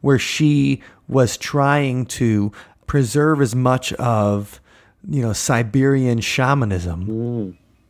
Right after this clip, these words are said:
Speaker 1: as she could. And, and it, you know, it was like the, like one of the longest civilizations, um, like uninterrupted civilizations in the world,
Speaker 2: Mm.
Speaker 1: where they had been,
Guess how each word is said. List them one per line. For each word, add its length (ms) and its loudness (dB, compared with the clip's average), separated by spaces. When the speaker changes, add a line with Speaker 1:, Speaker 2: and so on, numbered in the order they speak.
Speaker 1:
as 200 2
she 200 0
could. 560 0
And, 140 -4
and 280 -2
it, 80 2
you 80 4
know, 120 2
it 40 -2
was 160 2
like 160 0
the, 240 -2
like 160 -4
one 140 2
of 60 0
the 80 4
longest 840 0
civilizations, 1500 0
um, 380 0
like 200 0
uninterrupted 920 0
civilizations 960 0
in 120 -2
the 80 2
world, 560 0
Speaker 2:
Mm. 140 -8
Speaker 1:
where 160 2
they 200 4
had 220 2
been, 400 0